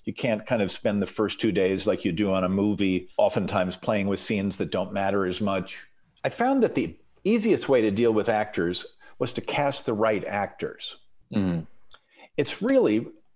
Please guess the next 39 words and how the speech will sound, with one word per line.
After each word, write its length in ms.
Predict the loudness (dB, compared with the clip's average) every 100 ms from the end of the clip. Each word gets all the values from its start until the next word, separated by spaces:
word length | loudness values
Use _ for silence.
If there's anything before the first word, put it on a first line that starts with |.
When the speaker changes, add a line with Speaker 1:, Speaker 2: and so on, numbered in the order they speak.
| _ -6
Speaker 1:
apparent 800 | -4 -2 0 0 0 -2 -8 -20 _
who's 520 | 2 6 6 4 0
right 560 | 0 2 2 2 -2 -12 -20 -12
for 360 | -2 2 4
a 60 | 4
particular 560 | 2 -2 -2 -2 -2
part. 460 | -2 -2 -2 -2 -6 -4
And 140 | 0
oftentimes, 800 | 4 2 2 0 0 0 2 0 -4 -10 -12 -8
particularly 480 | -4 -2 0 2 2
in 300 | 0 -2 -4
things 180 | -4 0
like 140 | 0 0
T 160 | 0
V 160 | 2 2
or 60 | 2
movies, 500 | 2 2 2 2 0
you 80 |
s-, 200 | -2 -2 -12 -14 -4
you 40 |
know, 80 | -2
people 240 | 0 0
say, 320 | 2 2 2 0
"Jesus, 540 | -2 -2 0 -2 -4 -4
why 140 | 0
did 180 | 0 0
they 120 | -2
put 380 | -2 -2 -2 -2 -2
X 320 | -2 0 -2
in 100 | 0
that 220 | 0 0
role?" 500 | 2 2 2 2 -2
And 80 | -2
you 80 | 0
go, 240 | 0 2
"Well, 240 | 2 2 2
because 580 | 0 -2 2 2 2
the 120 | 0 0
person 680 | 0 0 -2 -2 -4 -6